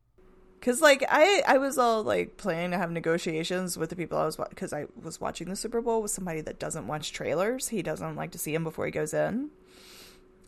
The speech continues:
So, you know, like, we had just, like, had this discussion, like, "Okay, I know there's gonna be an Avengers trailer. Are you guys gonna let me watch it? You know, or am I gonna have to go lock myself in the bathroom and download this thing?" Then it was just like, it was already there.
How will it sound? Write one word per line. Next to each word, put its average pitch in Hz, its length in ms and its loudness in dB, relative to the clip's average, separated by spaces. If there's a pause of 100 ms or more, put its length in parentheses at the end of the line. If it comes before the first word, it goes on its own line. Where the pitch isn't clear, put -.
(160)
So, 233 240 6
you 226 180 6
know, 214 140 6
like, 208 160 4
we 233 140 6
had 220 320 2
just, 220 540 10
like, 180 140 4
had 180 160 0
this 170 140 -2
discussion, 156 560 -2
like, 160 180 -4
"Okay, 165 360 4
I 151 60 4
know 160 180 -2
there's 165 180 -2
gonna 165 140 -2
be 156 100 -4
an 156 80 -2
Avengers 156 420 -4
trailer. 147 380 0
Are 147 80 0
you 147 120 -4
guys 147 180 -2
gonna 151 180 -6
let 147 100 -4
me 147 100 -6
watch 160 340 0
it? 139 220 -2 (760)
You - 80 -8
know, 151 100 -6
or 151 120 -4
am 151 100 -6
I 147 80 -4
gonna 156 180 -2
have 165 120 -4
to - 40 -12
go 151 140 -4
lock 156 180 -4
myself - 320 -4
in 156 60 -6
the 151 60 -8
bathroom 156 460 -2
and 151 220 -8 (120)
download 151 460 -2
this - 160 -6
thing?" 147 420 -6 (300)
Then 254 100 4
it 254 40 6
was 233 160 4
just 240 140 0
like, 226 100 6
it 226 80 6
was 220 140 4
already 208 200 6
there. 233 320 2